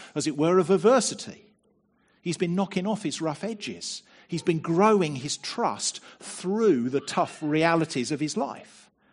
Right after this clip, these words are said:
And friends, God does the same thing with us, doesn't he? We, we read at the beginning in, in one Peter one, didn't we? "You've been grieved by various trials so that the tested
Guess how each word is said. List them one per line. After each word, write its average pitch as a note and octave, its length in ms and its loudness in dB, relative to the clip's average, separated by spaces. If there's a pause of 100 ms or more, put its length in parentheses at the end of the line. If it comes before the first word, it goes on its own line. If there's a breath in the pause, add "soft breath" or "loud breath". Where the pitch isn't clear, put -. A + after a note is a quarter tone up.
(1200 soft breath)
And C#3 100 -12
friends, - 280 -6
God E3 280 -8
does D#3 280 -6
the C#3 100 -14
same D3+ 600 -8 (100)
thing B2+ 500 -10 (520)
with B2+ 160 -6
us, - 560 -8 (1300 soft breath)
doesn't C#3 240 -6
he? F3+ 220 -4 (160)
We, B2+ 140 -6
we C3 140 -6
read D#3+ 160 2
at F3+ 60 -6
the E3+ 60 -6
beginning D#3+ 380 2
in, B2 160 -4
in C3+ 120 -8
one C#3+ 140 -4
Peter C#3 360 -6 (380 soft breath)
one, C3 300 -2
didn't C3 240 -6
we? G2+ 100 -10
"You've B2+ 280 -6
been C3+ 200 -6
grieved G3 560 2
by E3 160 -2
various D3 480 0
trials B2 540 -4 (180 loud breath)
so - 600 0
that B2 640 -4 (520 soft breath)
the C3+ 140 -4
tested - 840 -4